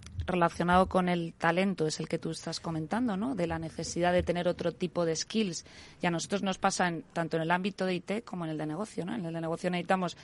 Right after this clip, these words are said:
que, que, que las personas tengan cierto conocimiento de tecnología para poder asegurar que, que adoptan y, y explotan las herramientas que ponemos en marcha. Y lo que decía, creo que la propia función de tecnología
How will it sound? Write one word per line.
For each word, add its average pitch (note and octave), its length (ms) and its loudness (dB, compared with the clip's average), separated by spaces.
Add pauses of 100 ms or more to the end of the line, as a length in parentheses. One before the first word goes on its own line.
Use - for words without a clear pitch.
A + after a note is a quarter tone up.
(540)
que, F3 180 -2
que, - 240 -10
que - 220 -6
las D#3 180 -2
personas F3 540 -4 (280)
tengan G3 300 2
cierto F3 300 0
conocimiento F3 560 -2
de E3 80 2
tecnología E3 640 -2
para D#3+ 220 0
poder D#3+ 280 0
asegurar D#3+ 540 0
que, D#3+ 260 -8 (300)
que F3 80 -2
adoptan E3 500 -2
y, D#3+ 160 -4 (140)
y E3 100 -2
explotan E3 680 -2
las D#3+ 280 -2
herramientas E3 560 -2
que - 120 -6
ponemos E3 380 -4
en F3 80 -4
marcha. G3+ 420 0 (420)
Y G3+ 60 -4
lo E3+ 140 2
que E3 100 2
decía, E3+ 400 0
creo F3 200 -2
que E3+ 120 0
la D#3+ 240 -2 (240)
propia F3+ 260 2
función F3 380 -4
de F3 100 -2
tecnología F3 720 -2